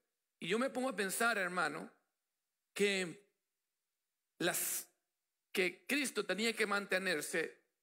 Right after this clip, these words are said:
en esa santidad, en esa perfección.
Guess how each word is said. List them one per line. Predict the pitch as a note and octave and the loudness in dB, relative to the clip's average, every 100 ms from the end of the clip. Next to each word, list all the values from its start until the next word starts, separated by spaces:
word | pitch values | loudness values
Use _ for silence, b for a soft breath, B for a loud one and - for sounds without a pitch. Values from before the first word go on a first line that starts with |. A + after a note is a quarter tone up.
| _ _ _ _ _ _ _ | _ _ _ _ _ _ _
en | D3+ F3+ | -4 0
esa | G3+ G#3 | 0 0
santidad, | G#3 G3 F#3 E3+ D#3+ D3 - _ _ _ _ _ _ _ _ - | 0 0 -2 0 2 0 -4 _ _ _ _ _ _ _ _ -6
en | D3+ | -2
esa | F#3+ A#3 | 0 0
perfección. | - F#3+ E3+ - - D3+ C3+ D#3 | -2 -2 -2 -2 -2 -2 -2 -8